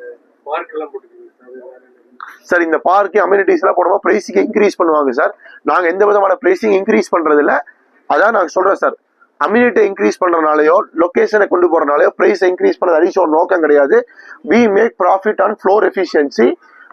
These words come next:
Speaker 2: We make profit only by making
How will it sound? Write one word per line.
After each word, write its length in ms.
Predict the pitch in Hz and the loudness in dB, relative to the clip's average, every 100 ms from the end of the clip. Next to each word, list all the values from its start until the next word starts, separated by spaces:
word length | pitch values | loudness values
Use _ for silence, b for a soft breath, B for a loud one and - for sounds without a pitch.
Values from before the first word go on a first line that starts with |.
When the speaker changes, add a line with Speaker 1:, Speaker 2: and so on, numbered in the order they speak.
| - 170 | -4 0
Speaker 2:
We 60 | 208 196 | 2 2
make 160 | 233 165 | 0 0
profit 320 | 175 240 247 640 - 139 | 0 0 -4 -6 -2 -2
only 280 | 196 220 - 160 | 0 2 2 2
by 80 | 240 415 381 _ _ _ _ _ 151 | 0 -2 -10 _ _ _ _ _ -2
making 380 | 180 220 240 277 | 0 0 2 2